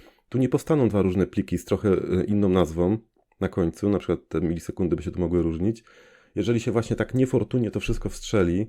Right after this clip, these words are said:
bo na przykład tysiące użytkowników zacznie generować w tym samym czasie,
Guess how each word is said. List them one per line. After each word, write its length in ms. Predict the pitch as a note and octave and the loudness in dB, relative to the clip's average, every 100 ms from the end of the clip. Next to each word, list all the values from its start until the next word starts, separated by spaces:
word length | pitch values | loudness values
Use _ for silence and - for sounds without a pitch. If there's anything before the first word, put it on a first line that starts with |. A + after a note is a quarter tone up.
| - | -6
bo 80 | G2 | -4
na 80 | F#2 | -4
przykład 400 | - G2 - _ _ - | -2 -4 -4 _ _ -8
tysiące 380 | G#2 B2 A2 | -2 0 0
użytkowników 440 | F2 - F#2 F#2 F2+ | -2 -2 -4 -4 -4
zacznie 200 | F2+ F#2 | -2 0
generować 360 | G2 G2 F2 | 2 4 2
w 20 | - | 0
tym 100 | F2+ | -4
samym 260 | F#2+ E2 | -2 -2
czasie, 380 | - E2 - | -2 -4 0